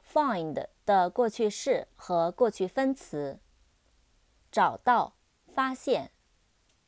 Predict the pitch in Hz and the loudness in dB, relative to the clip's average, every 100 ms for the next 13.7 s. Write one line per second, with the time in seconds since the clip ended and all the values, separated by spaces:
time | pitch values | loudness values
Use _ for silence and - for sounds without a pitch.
0 | _ _ _ _ _ _ _ _ _ _ | _ _ _ _ _ _ _ _ _ _
1 | _ _ _ _ _ - 262 254 247 240 | _ _ _ _ _ -2 0 4 4 4
2 | 262 269 269 196 156 143 160 - _ _ | 2 0 -2 -2 0 -2 -6 -16 _ _
3 | _ _ _ _ 254 262 - - - 247 | _ _ _ _ -2 -2 -6 -12 -2 2
4 | 247 247 - 208 233 233 247 - 277 214 | 2 2 0 0 2 0 -4 -4 -4 -2
5 | 139 - _ 214 226 226 226 - _ _ | -4 -10 _ 4 6 4 0 -6 _ _
6 | _ - 247 247 247 262 - 247 247 240 | _ -4 0 2 0 -4 -4 -2 0 0
7 | - - 220 226 226 240 _ _ _ - | -4 -2 0 0 -4 -8 _ _ _ -6
8 | 269 254 254 - 233 233 233 - 208 233 | 0 0 0 2 4 4 2 0 2 4
9 | 175 143 151 _ _ _ _ _ - 247 | 2 -2 -8 _ _ _ _ _ 0 2
10 | 247 247 233 269 269 262 165 139 135 - | 2 2 2 0 -2 -2 -2 -2 -6 -16
11 | _ _ _ _ _ _ _ 285 285 - | _ _ _ _ _ _ _ -2 0 0
12 | 156 131 - 151 - _ _ _ _ 262 | -4 -4 -2 -2 -4 _ _ _ _ 0
13 | 262 269 170 117 - 156 - | 2 0 -2 -2 -6 -6 -6